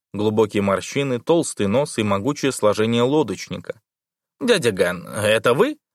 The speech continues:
раздраженно спросил полицейский. "Я", хрипло ответил тот. "Кого вы ищете посреди ночи?"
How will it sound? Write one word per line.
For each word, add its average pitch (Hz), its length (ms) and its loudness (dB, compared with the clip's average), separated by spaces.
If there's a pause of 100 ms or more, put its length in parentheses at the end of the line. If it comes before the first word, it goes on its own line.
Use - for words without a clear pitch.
(200)
раздраженно 110 580 2
спросил 104 400 -2
полицейский. - 760 -6 (840)
"Я", 104 520 0 (360)
хрипло 107 420 0
ответил 104 420 -4
тот. - 300 -8 (520)
"Кого 254 260 6
вы 247 200 2
ищете 120 320 -2
посреди 127 440 0
ночи?" 135 380 -2